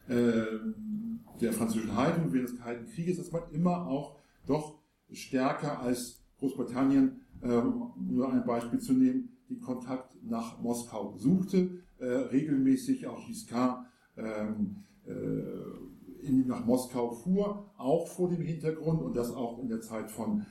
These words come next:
äh, Giscard, dass man immer <coughs> natürlich auch nicht so genau wusste, wie diese deu-, deutsche Frage weitergehen würde. Und so, äh, hatte man immer auch, wollte man immer auch die Informationen sozusagen aus Moskau haben. Das findet sich Ende der siebziger Jahre bei Giscard,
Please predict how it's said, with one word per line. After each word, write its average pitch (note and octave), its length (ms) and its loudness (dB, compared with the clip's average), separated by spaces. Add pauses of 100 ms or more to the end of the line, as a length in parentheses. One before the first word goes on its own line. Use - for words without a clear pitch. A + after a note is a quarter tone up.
(140)
äh, A#2 200 2
Giscard, D3 760 2 (240)
dass D#3+ 260 2
man F3+ 240 4
immer F3 260 6 (240)
<coughs> - 100 -8 (180)
natürlich E3 300 -6
auch D#3 280 -10 (400)
nicht C#3+ 120 -8
so D#3 80 0
genau D#3 380 2
wusste, E3+ 240 -2
wie - 60 -4
diese - 140 -4
deu-, D#3 280 2
deutsche D3+ 220 2
Frage F#3 420 4
weitergehen - 580 -10
würde. G2 320 -12
Und - 80 -12
so, C#3+ 440 -2
äh, C3 240 4 (240)
hatte D3+ 220 0
man D#3 240 2
immer D#3 300 2
auch, - 240 -10
wollte D3 220 2
man C#3 160 -2
immer C3+ 160 2
auch - 180 -4
die C#3 60 -8
Informationen C3+ 640 2
sozusagen C3 260 2
aus A#2+ 300 -6 (280)
Moskau B2 680 0
haben. D#3+ 300 -2
Das A#2 140 -6
findet B2 220 -4
sich G#2+ 120 -8
Ende B2+ 140 2
der - 80 0
siebziger - 280 -6
Jahre A2+ 320 -2
bei G#2+ 180 -6
Giscard, D3 600 -4